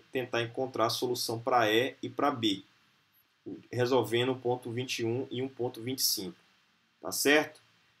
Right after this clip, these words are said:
Espero que todos tenham gostado. Até mais e bons estudos!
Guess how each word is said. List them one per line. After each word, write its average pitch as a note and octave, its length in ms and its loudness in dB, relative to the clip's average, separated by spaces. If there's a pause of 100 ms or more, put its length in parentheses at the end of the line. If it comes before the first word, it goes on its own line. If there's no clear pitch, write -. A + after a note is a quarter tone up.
Espero C3+ 360 4
que - 60 -10
todos C3 300 2
tenham B2+ 200 2
gostado. B2 640 6
Até C#3+ 200 4
mais B2+ 300 8
e C#3 40 0
bons C#3 240 2
estudos! - 680 -2